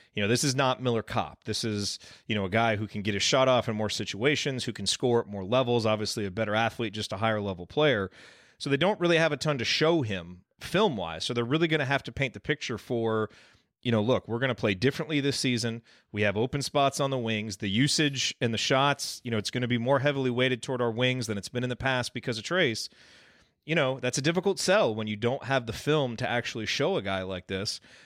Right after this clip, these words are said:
But if he can see past that, there's a lot of opportunity for him at Indiana to step right in and be a featured player. And so you sell him on what you did with Jalen Hood-Schifino,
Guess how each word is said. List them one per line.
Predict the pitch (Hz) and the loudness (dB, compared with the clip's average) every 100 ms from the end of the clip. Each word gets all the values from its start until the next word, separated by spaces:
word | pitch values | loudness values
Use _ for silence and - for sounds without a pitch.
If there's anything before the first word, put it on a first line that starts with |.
| _ | _
But | 139 127 - - | 2 2 2 -2
if | 127 | 0
he | 185 | 0
can | - 151 | -2 0
see | - 135 | 2 0
past | - 185 233 - | 0 0 2 0
that, | 92 85 98 _ _ _ _ | -4 -4 -6 _ _ _ _
there's | - 151 | 0 0
a | |
lot | 147 202 226 | 2 2 4
of | 147 | 4
opportunity | 147 - - 185 180 104 | 2 2 -4 -2 0 -2
for | - 104 | -2 -2
him | 110 104 101 - | -2 -2 -4 0
at | 120 | 0
Indiana | 127 110 127 120 87 | 2 2 2 0 -4
to | - | -4
step | - - 147 139 | -2 2 0 2
right | 113 104 | 0 2
in | 147 | 0
and | 104 | 0
be | 104 | -2
a | 104 | -2
featured | - 131 - 92 | -2 -4 -4 -8
player. | - 165 85 50 _ _ _ _ - | 0 0 0 -8 _ _ _ _ -2
And | 123 117 110 | 0 2 0
so | 120 | -4
you | 107 | -2
sell | - 143 160 | 2 2 4
him | |
on | 117 110 | 2 2
what | 110 127 | 2 2
you | 120 | 2
did | 120 123 | 0 0
with | 107 | 0
Jalen | 127 127 113 | 2 2 2
Hood-Schifino, | 117 - - 151 160 95 117 | -2 -4 -2 0 2 0 -4